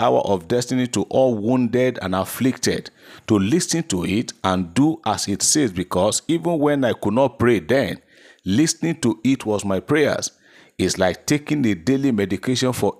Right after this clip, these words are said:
energy boosting and all forms of healing. God bless you, our beloved, our blessed Reverend, sir, and continually, and God may,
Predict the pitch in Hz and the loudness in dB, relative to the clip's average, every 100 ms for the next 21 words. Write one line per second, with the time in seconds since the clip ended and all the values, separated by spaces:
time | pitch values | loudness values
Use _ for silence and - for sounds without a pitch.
0 | - 117 120 113 123 123 87 110 117 - | -2 0 0 0 -2 -4 -2 0 0 0
1 | 113 - 92 - 110 117 - 104 110 - | -2 -2 -4 0 0 0 -2 -4 -2 0
2 | 95 - 113 107 90 - _ _ _ _ | 0 0 0 0 -2 -6 _ _ _ _
3 | - - 131 123 127 - 120 120 98 95 | 0 0 0 0 2 2 2 2 2 0
4 | 76 92 95 107 98 - _ 90 87 85 | 0 0 2 2 0 -10 _ -2 0 -2
5 | 76 113 123 - 87 110 104 92 82 - | -2 0 0 -2 -2 -2 0 -2 -2 -2
6 | 92 - _ _ - - - 95 92 - | -2 -4 _ _ -20 -20 -6 -4 -2 -2
7 | 87 - - 143 139 139 139 - - 98 | -2 -2 0 2 2 2 0 -4 -8 -4
8 | 92 120 131 110 | 0 2 2 0